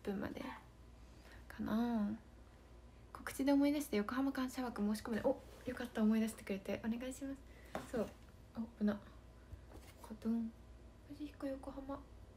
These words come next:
感謝枠出ました。ありがとうございます。感謝枠は抽選なしで、あ、えーと、ツーショットとサイン会があるので、ぜひ。ぜひ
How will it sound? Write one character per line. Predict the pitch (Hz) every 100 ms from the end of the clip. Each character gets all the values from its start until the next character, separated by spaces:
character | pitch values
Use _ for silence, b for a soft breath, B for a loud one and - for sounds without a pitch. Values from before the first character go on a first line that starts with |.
| -
感 | 285
謝 | 285 311
枠 | 302
出 | 302
ま | 294
し | 302
た。 | - 320
あ | - - - - -
り | 294
が | 294
と | 262
う |
ご | 240
ざ |
い | 240
ま | 240
す。 | - B B B B B
感 | 285 285
謝 | 285
枠 | 240 -
は | 208 208
抽 | - 240 247
選 | 240 247 240
な | 247
し | -
で、 | 214 202 214 - - - - - - - -
あ、 | 240 - - -
え | - 208
ー | 196
と、 | - 185 180 185 - - - - - - -
ツ | 247
ー |
シ | 240
ョ | 254
ッ |
ト | 254 233 - - - - - - -
と | 302 - - -
サ | -
イ | 240
ン | 233
会 | 233 233
が | 220 208
あ | 233
る | 226
の | 202
で、 | 185 - - - - -
ぜ | 226
ひ。 | - - - - - - - - - - - - -
ぜ | 233
ひ | 220